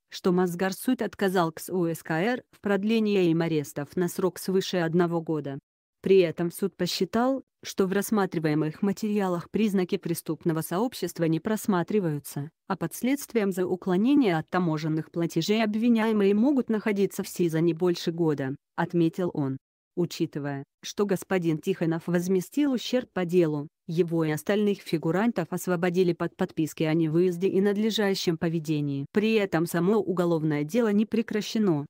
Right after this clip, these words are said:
а продолжает расследоваться, хотя, как полагают представители обвиняемых, судебной перспективы у него нет.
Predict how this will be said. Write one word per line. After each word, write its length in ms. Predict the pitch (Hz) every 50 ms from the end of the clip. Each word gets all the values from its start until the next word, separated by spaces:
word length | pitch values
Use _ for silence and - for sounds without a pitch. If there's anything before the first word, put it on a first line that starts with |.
| _ _ -
а 100 | - 185
продолжает 680 | - - 220 214 208 202 208 196 196 196 175 165 160 -
расследоваться, 880 | 185 185 - - 208 247 269 214 185 160 156 - - - - 151 143 - _ _ _
хотя, 440 | - - 175 170 - 240 247 277 254 _ _ _ -
как 220 | - 196 - -
полагают 500 | - 180 180 180 175 180 170 160 156 -
представители 680 | - 185 185 - - - 208 202 202 180 - 175 170 160
обвиняемых, 800 | 160 160 156 170 180 202 240 277 285 233 180 156 139 147 - - _ _ _ _
судебной 500 | - - - 175 160 170 160 147 160 160
перспективы 760 | 156 - 185 180 - - - 175 - - - - 175 156 160 -
у 80 | - 180
него 260 | 185 185 170 170 151
нет. 320 | 147 151 143 135 - -